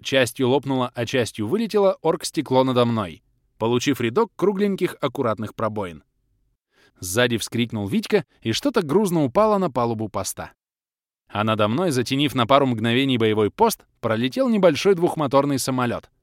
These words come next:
сверкая вспышками в открытом бортовом люке. И получил от меня навскидку пару десятков тяжёлых М Д З в борт и крыло, кроме нескольких простых трассеров.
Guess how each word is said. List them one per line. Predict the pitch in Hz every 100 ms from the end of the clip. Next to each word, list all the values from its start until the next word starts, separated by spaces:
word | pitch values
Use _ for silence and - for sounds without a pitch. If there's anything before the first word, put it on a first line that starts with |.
| _ -
сверкая | - 101 90 95
вспышками | - - 220 - 175
в | 131
открытом | 104 151 - 151
бортовом | 127 113 104 104
люке. | 95 87 76 - _ _ _ _ _ _ _ _ _ _ -
И | 294
получил | 339 320 302 - 277
от | 269
меня | 220 214 214
навскидку | 180 - 269 - 214
пару | 139 190 180
десятков | 147 208 226 - -
тяжёлых | 156 147 185 160 -
М | 160 151
Д | 156
З | 143 147
в | 95
борт | 120 214 -
и | 165
крыло, | 127 143 120 80 _ _ _ _
кроме | - 127 123
нескольких | 120 - 113 127 113
простых | 139 123 123 98
трассеров. | - 117 - 85 -